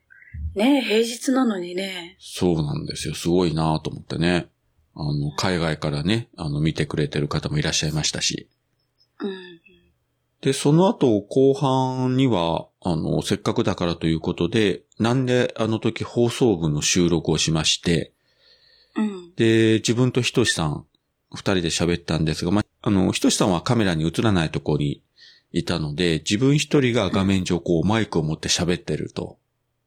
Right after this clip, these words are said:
Speaker 1: うんうん。
Speaker 2: でね、あの、まあ、自分もうさこもそうですけど、南阿のカフェに行った時にその場で収録してるというのはね、何回も経験があるんですけれども、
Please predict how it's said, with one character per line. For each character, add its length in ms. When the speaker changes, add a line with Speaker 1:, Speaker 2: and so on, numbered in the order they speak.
Speaker 1:
う 60
ん 40
う 40
ん。 140
Speaker 2:
で 100
ね、 180
あ 100
の、 160
ま 120
あ、 40
自 140
分 200
も 100
う 60
さ 160
こ 100
も 100
そ 220
う 20
で 140
す 100
け 160
ど、 360
南 240
阿 20
の 160
カ 120
フ 100
ェ 20
に 120
行 80
っ 20
た 120
時 240
に 200
そ 120
の 140
場 100
で 80
収 220
録 240
し 80
て 100
る 280
と 60
い 60
う 20
の 80
は 60
ね、 340
何 200
回 140
も 120
経 200
験 180
が 120
あ 40
る 100
ん 60
で 120
す 100
け 120
れ 80
ど 100
も、 400